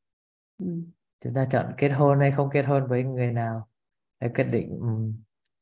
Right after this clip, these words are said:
Speaker 2: tương lai, à, cái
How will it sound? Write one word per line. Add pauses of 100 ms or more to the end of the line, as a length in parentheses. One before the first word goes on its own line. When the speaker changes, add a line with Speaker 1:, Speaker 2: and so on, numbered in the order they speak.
(460)
Speaker 2:
tương
lai, (840)
à, (680)
cái